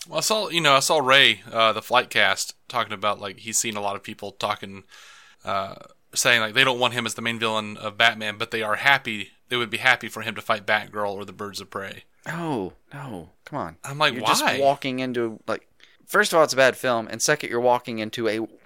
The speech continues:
Speaker 2: wall of criticism that you, you,
Speaker 1: Mm-hmm.
Speaker 2: you, you should see coming.
Speaker 1: <laughs>
Speaker 2: Like, you should be a smarter human if you don't see that coming.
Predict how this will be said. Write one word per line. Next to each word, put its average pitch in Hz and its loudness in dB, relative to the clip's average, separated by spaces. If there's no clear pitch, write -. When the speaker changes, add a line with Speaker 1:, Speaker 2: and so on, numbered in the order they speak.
Speaker 2:
wall 180 6
of 117 -6
criticism 90 -4
that 110 -2
you, 113 -8
you, 107 -20
Speaker 1:
Mm-hmm. 190 -6
Speaker 2:
you, 107 -18
you 123 -6
should 117 -2
see 131 -2
coming. 113 -4
Speaker 1:
<laughs> 139 -4
Speaker 2:
Like, - -4
you 127 -2
should 123 0
be 123 6
a 120 6
smarter 120 4
human 92 -4
if 101 -4
you 104 0
don't 104 0
see 104 -2
that 90 2
coming. 78 -6